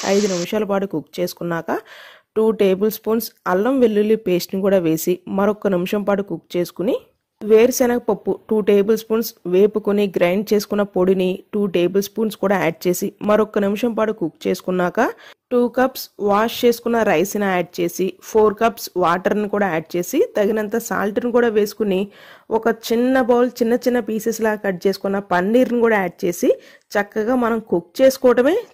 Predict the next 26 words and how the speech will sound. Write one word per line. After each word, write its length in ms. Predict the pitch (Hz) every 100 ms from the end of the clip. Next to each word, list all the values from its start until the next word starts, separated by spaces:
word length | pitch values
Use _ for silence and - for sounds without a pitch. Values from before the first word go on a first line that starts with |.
| -
చాలా 360 | 190 165 254 330
బాగుంటుంది, 480 | 302 294 285 277 277
యమ్మీగా 340 | 226 233 240 247
ఉంటుంది, 280 | 226 247
చాలా 200 | 262 269 -
సింపుల్గా 500 | 233 240 302 294 269
ఉంది 200 | 254 240
కానీ 140 | 233
ప్రాసెస్ 440 | 226 202 190 311 -
అదిరిపోతుంది 760 | - 202 170 269 - 240 226 214
అనమాట 340 | 202 196 185
టేస్ట్ 380 | - 190 190 -
అయితే. 200 | 180 - - - - - -
పక్కాగా 460 | 190 - 285 294
ఈ 120 | 302 247
రెసిపీని 400 | 214 - 262 247
మీరు 180 | 220 208
ట్రై 240 | - 165 220
అయితే 240 | 277 269 277
చేయండి, 360 | 262 254 311
చిన్నారులకు 600 | 339 226 240 262 254 254
కూడా 160 | 247 254
ఇది 160 | 247
హండ్రెడ్ 280 | 226 196 196
పర్సెంట్ 360 | 196 196 285 302
నచ్చుతుంది. 500 | 226 - 202 214